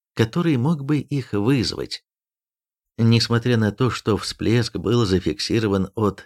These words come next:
магнитары, для других сигналов это не подтверждается. К тому же астрофизикам пока не удалось построить непротиворечивую математическую модель, показывающую, как магнитары могут испускать подобные сигналы.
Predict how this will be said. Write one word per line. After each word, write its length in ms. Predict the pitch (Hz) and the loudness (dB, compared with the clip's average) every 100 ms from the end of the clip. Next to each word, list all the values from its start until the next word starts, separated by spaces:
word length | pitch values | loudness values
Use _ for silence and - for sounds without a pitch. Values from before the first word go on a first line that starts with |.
| - | -6
магнитары, 920 | 101 101 85 67 - - 73 - - _ _ 113 | 0 0 -2 -6 -10 -10 -10 -10 -16 _ _ -6
для 240 | 101 107 | 0 2
других 380 | 101 120 190 190 | 2 0 -2 -4
сигналов 600 | 127 117 175 185 160 - | -6 -2 0 2 0 -4
это 300 | 143 160 139 | -8 -4 -2
не 260 | 117 87 117 | 0 0 -2
подтверждается. 880 | - - 90 - - 53 50 - - _ _ _ _ _ | -4 -6 -4 -4 -6 -6 -8 -12 -12 _ _ _ _ _
К 100 | - | -8
тому 320 | 90 67 76 | -6 -4 -4
же 260 | 110 117 - | -2 -2 -4
астрофизикам 840 | - 92 - 64 - 95 110 90 71 | -6 -6 -4 -8 -6 -4 -2 -4 -6
пока 320 | - - 90 | -8 -4 -4
не 120 | 78 | -4
удалось 640 | 67 60 65 67 113 - - _ _ | -6 -6 -4 0 0 -2 -10 _ _
построить 600 | - 165 - 98 135 131 - | -4 -4 -4 -2 -2 -2 -6
непротиворечивую 1200 | 95 131 104 95 90 73 73 - - 165 170 160 _ - | -2 -2 0 -2 -2 -6 -6 -6 -4 -2 0 -2 _ -2
математическую 960 | 117 113 95 80 - 151 139 - 123 | 2 2 0 -4 -4 -6 -6 -4 -2
модель, 500 | 117 110 95 101 95 _ _ _ _ - | 0 0 2 2 2 _ _ _ _ -2
показывающую, 1000 | 196 - 117 160 165 160 139 - 104 90 | -2 2 0 0 2 2 0 2 2 2
как 360 | 85 104 131 | -2 -4 -2
магнитары 720 | 101 92 85 80 - 90 113 92 | -2 -2 -2 -8 -6 -4 -2 -2
могут 340 | 85 95 87 | -2 -2 -2
испускать 720 | 87 - 73 - - 92 117 | -4 -6 -8 -8 -4 -6 -4
подобные 580 | 82 71 67 65 87 90 | -6 -4 -4 -6 -6 -6
сигналы. 560 | - 117 151 131 - | -4 -4 -2 -2 -6